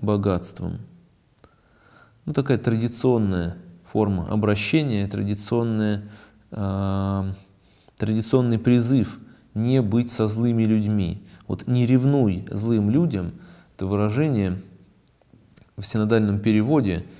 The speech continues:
а, также сказано «не ревнуй злым людям и не желай быть с ними».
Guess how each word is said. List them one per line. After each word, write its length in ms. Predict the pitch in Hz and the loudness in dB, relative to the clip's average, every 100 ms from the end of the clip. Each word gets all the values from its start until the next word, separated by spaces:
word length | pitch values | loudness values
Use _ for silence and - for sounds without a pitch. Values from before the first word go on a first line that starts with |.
| - - - _ | -20 -20 -20 _
а, 180 | 110 104 | -2 0
также 340 | 101 139 113 113 | 2 2 2 -2
сказано 460 | - 110 98 101 | 0 0 2 2
«не 120 | 110 | 2
ревнуй 360 | 113 117 123 131 | 4 2 2 2
злым 280 | 107 117 113 | 2 0 2
людям 360 | 113 113 101 | 2 2 2
и 40 | 98 | 0
не 120 | 104 | -2
желай 280 | 104 104 104 | -2 -2 -2
быть 240 | 101 107 | -2 -2
с 120 | 107 | -4
ними». 380 | 117 101 87 87 | -4 -4 -4 -8